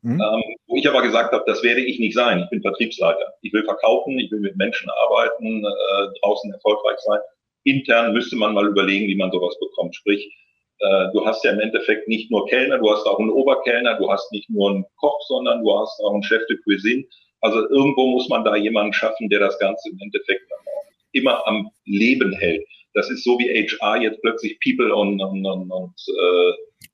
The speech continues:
Speaker 2: Culture
Speaker 1: Culture und
Speaker 2: genannt wird.
Speaker 1: Development und was weiß ich.
Speaker 2: Dann gibt's den, den Feel-Good-Manager und was weiß ich nicht.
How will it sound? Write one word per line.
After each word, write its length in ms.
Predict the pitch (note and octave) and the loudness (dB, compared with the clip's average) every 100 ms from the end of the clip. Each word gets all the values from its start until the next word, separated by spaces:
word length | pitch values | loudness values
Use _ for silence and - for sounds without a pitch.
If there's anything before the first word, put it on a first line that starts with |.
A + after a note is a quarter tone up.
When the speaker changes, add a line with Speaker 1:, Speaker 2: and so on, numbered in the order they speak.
| - | 0
Speaker 2:
Culture 220 | A#2+ A#2+ | 2 4
Speaker 1:
Culture 380 | A#2 A2 G2+ G2 | 2 2 2 2
und 120 | G2+ | 2
Speaker 2:
genannt 240 | G2 F#2 | 2 0
wird. 80 | E2 | 0
Speaker 1:
Development 680 | F#2+ A2 A2+ G#2+ G2+ G2+ F#2 | 2 4 2 0 0 0 -2
und 200 | F#2 F2+ | -6 -6
was 160 | F#2 F#2+ | -6 -4
weiß 200 | F2 E2+ | -6 -4
ich. 80 | |
Speaker 2:
Dann 180 | A#2+ A2+ | -2 0
gibt's 300 | A#2 - - | 0 -4 -4
den, 340 | A2 G#2+ G#2+ G#2+ | -2 0 0 0
den 260 | G#2 G2+ | 0 0
Feel-Good-Manager 1000 | - D#3 C3+ B2 A#2 A#2 A#2+ A#2+ A2+ F#2+ | 0 0 2 2 2 2 2 2 0 0
und 140 | F#2 F#2+ | -2 -4
was 180 | F#2 - | -4 -2
weiß 220 | F#2 - | -2 -4
ich 200 | - - | -8 -8
nicht. 300 | A#2 - - | -10 -10 -14